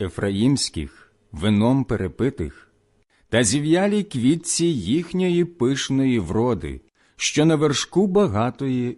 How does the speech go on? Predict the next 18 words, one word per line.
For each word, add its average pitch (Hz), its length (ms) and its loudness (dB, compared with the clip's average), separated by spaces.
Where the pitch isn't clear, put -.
долини. 80 640 -4
Ось 156 380 2
у 151 160 2
Господа, 80 800 0
сильний 180 720 2
та 151 280 -4
потужний, 110 880 -4
неначе 185 840 2
буря 151 540 2
з 107 100 -2
градом, 95 720 -4
неначе 151 640 2
вихор 160 520 0
згубний, 107 840 -2
неначе 151 600 2
повінь 151 600 0
вод 135 500 -2
розбурханих, 104 1200 -4